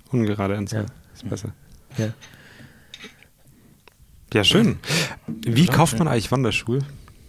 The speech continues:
Speaker 1: Muss man da was beachten?
Speaker 2: Ich, äh, würde am ehesten, ich hab mich da beraten lassen, ich war bei Globetrotter oder wie die Deutschen sagen, Globetrotter.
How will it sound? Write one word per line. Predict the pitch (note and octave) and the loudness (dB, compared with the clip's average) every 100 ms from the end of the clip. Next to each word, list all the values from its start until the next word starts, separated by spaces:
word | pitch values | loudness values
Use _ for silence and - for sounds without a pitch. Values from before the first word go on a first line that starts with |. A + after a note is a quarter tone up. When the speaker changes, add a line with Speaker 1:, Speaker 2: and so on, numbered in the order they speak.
| - - - - F#2+ G#2 - | -20 -20 -18 -16 -12 -12 -6
Speaker 1:
Muss | A#2 A#2+ | -4 0
man | |
da | A2 | -2
was | G2 | -2
beachten? | A2+ G#2+ - E3 - - | -6 -8 -8 -8 -8 -4
Speaker 2:
Ich, | - - C3 - | -2 -2 -2 0
äh, | B2+ A#2 A2+ A2+ G#2+ | 2 4 6 4 4
würde | A#2 A#2 | 4 4
am | A2+ A#2 | 4 2
ehesten, | A2+ A#2+ - B2 A#2 A#2 A#2 A#2+ | 2 0 0 0 2 2 2 0
ich | A#2 | 2
hab | C#3+ | 2
mich | C#3 | 4
da | C#3 | 4
beraten | A#2+ B2 C#3+ | 6 4 4
lassen, | A#2 B2+ A#2+ | 2 2 2
ich | |
war | A#2+ | 4
bei | A2 | 4
Globetrotter | A2 A#2 C3+ - A2 C3+ B2+ | 4 4 2 0 0 0 0
oder | A#2 A#2 A2 | 2 2 0
wie | |
die | A2+ | -2
Deutschen | A2+ A2 - A#2 | 0 0 2 2
sagen, | A2+ A2+ | 2 2
Globetrotter. | A#2 C3 A#2 - G#2+ B2 C3 | 4 4 4 2 0 2 -2